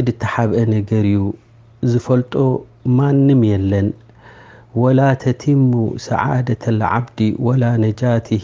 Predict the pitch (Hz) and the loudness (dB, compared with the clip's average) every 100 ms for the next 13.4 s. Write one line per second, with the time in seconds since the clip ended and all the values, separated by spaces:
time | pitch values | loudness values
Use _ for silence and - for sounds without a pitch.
0 | 113 110 120 110 110 110 - 123 131 135 | -2 -2 0 0 -2 -4 -2 -2 0 0
1 | 143 - - 147 139 120 107 117 - - | -2 -4 -4 0 2 2 0 -2 -4 -4
2 | 120 113 - 156 156 151 - - 117 113 | -4 -4 -2 0 0 -2 -10 -4 0 0
3 | 107 120 110 101 - - 101 104 98 - | 0 0 0 -2 -8 -6 -6 -4 -6 -6
4 | 95 - _ - - - - - - 117 | -6 -8 _ -20 -20 -20 -20 -20 -8 -2
5 | 117 120 123 123 131 135 139 139 151 147 | 2 2 0 0 0 2 2 2 2 0
6 | - - - - - - - - 113 113 | -6 -20 -20 -20 -20 -16 -8 -2 0 0
7 | 117 113 127 - 135 135 - - - 117 | 0 -2 -4 -2 -2 -4 -12 -20 -6 -2
8 | 110 - - 123 120 - - - - 107 | -2 -4 -2 -2 -2 -10 -10 -6 -4 -2
9 | 107 123 - 107 104 101 - 104 110 110 | -4 -4 -2 -2 0 -2 -4 -2 0 2
10 | 110 107 - - - - - - - - | 0 -2 -10 -20 -20 -20 -20 -20 -20 -20
11 | - 113 107 98 117 113 117 113 107 120 | -6 -2 -2 -2 0 0 0 0 -2 0
12 | 117 120 120 127 127 - 110 110 107 110 | 0 0 0 2 0 0 -2 -2 -2 -2
13 | 127 135 143 160 | 0 0 2 0